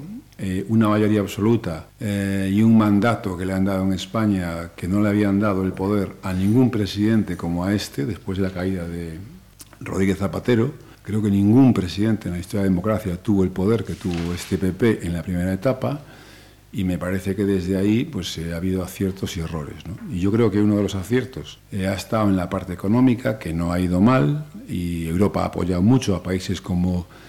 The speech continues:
Irlanda, España, Portugal y Francia, y ha mejorado. Mm, pero creo que muy centrados en la economía, eh, se han olvidado un poco de la política, ¿no? Estalló el tema de Cataluña, que es un tema que se dejó ir y se dejó ir y se dejó ir,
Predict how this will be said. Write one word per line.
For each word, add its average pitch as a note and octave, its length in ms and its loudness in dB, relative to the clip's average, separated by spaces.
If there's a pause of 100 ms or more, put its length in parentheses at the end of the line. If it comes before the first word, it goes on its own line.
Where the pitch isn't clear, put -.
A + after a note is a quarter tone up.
(240)
Irlanda, G2+ 600 4
España, G#2 500 2
Portugal F#2+ 540 0
y - 20 -2
Francia, F#2+ 380 -2
y D#2+ 80 -4
ha E2+ 100 -4
mejorado. G#2+ 560 -2 (220)
Mm, G2 420 4
pero A2+ 220 2
creo C3+ 160 4
que C3+ 80 2
muy C3+ 160 8
centrados A#2+ 480 0
en A#2+ 60 2
la B2 60 0
economía, B2 680 2 (160)
eh, F#2 540 -6 (120)
se - 200 -4
han A2+ 80 4
olvidado A2 280 4
un G2+ 120 2
poco G2+ 180 0
de F#2+ 80 2
la E2+ 100 -2
política, F2 540 -8
¿no? F#2 160 -10 (460)
Estalló G2 420 2
el G2 80 2
tema G2+ 260 4
de G2+ 80 0
Cataluña, G2 640 2 (560)
que G#2+ 100 -6
es G2 100 -6
un F#2+ 100 2
tema F2+ 260 0
que E2 80 -8
se F2 140 -6
dejó F#2+ 300 -2
ir G#2 160 4
y F#2+ 100 0
se E2+ 120 -6
dejó F2 340 -4
ir G2 60 0
y F2+ 60 -2
se G2 140 -8
dejó A2+ 260 0
ir, D3 440 0